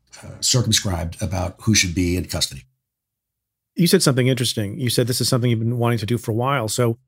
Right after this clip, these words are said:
Speaker 2: it's not only because of coronavirus. Are you saying that in some way it's the, I hate to use this word, but the opportunity the coronavirus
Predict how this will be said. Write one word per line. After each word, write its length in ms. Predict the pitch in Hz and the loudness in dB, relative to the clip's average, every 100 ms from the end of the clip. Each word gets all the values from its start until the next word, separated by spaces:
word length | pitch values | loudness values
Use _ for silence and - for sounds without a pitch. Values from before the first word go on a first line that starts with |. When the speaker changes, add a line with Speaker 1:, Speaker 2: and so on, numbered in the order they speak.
| _ - | _ -4
Speaker 2:
it's 200 | 165 - | 0 4
not 220 | 202 147 _ - | 2 2 _ -2
only 340 | 147 180 170 | 4 6 6
because 340 | 123 123 120 104 | 4 2 2 0
of 240 | 107 110 _ _ - | -2 -6 _ _ -12
coronavirus. 840 | - 139 165 104 95 92 - - | -2 2 2 2 -2 -4 -6 -4
Are 80 | 113 | -2
you 80 | 120 | 0
saying 240 | 113 139 | 2 2
that 100 | 127 | 2
in 60 | 117 | 0
some 200 | - 123 | 0 2
way 300 | 117 110 110 _ | 2 2 0 _
it's 220 | - - | 0 0
the, 340 | - 120 113 127 _ _ | 2 4 2 -2 _ _
I 140 | 123 110 | -4 0
hate 140 | 110 | 0
to 60 | 110 | 0
use 60 | |
this 160 | 107 131 | 0 2
word, 320 | 135 107 101 - | 2 2 -2 -4
but 100 | 107 | 0
the 120 | 120 | 2
opportunity 520 | 131 113 - 160 139 | 2 0 0 2 4
the 100 | 117 | 2
coronavirus 760 | - 120 120 107 110 107 - | 0 2 2 2 2 0 -2